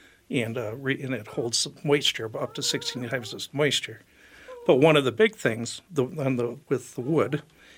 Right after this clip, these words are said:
is that for every ton of biochar we produce, <clears throat> it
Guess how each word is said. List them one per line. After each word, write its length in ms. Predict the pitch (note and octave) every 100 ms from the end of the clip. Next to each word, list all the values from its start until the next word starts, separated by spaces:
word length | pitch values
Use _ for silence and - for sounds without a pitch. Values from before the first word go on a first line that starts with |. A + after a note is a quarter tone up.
| - _ -
is 240 | C#3 B2+
that 160 | C3+ C3
for 140 | D#3+
every 160 | E3 D3+
ton 200 | D#3+ D#3
of 80 |
biochar 440 | C#3+ D3 C#3+ - B2+
we 120 | A#2
produce, 680 | A2+ A#2 C#3 B2 - - - -
<clears throat> 120 | _
it 500 | - C#3+ D3+ F3 C#3